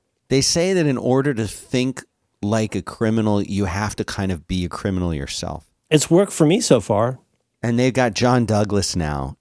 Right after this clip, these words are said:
Speaker 1: talking about how to think like an
Speaker 2: Dan
Speaker 1: F B I profiler.
Speaker 2: F and Benjamin, you son of a biscuit.
Speaker 1: Is that the one that you were gonna talk about?
Speaker 2: A K A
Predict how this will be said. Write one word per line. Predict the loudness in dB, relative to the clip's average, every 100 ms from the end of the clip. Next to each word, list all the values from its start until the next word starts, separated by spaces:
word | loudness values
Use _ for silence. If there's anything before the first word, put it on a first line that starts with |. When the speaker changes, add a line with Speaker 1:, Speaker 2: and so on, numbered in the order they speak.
| -6
Speaker 1:
talking | -2 0 0
about | 0 0 0
how | -4 -2 -2
to |
think | -2 -4 -2
like | 4
an | 4 6
Speaker 2:
Dan | 4 4
Speaker 1:
F | 2
B | 0
I | 2
profiler. |
Speaker 2:
F | 4 4
and | 4 4
Benjamin, | 4 4 4 4 4 2 2
you | 2 2
son | 0 2 4 4
of | 4
a | 2
biscuit. | 0 4 4 4 4 4
Speaker 1:
Is | 4 2
that | 2 4
the | 4
one | 4 2 0
that |
you | -2
were | -2
gonna | -2 -2
talk | -2 -2 -4
about? | 0 2
Speaker 2:
A | 4
K | 4 2 4
A | 4 4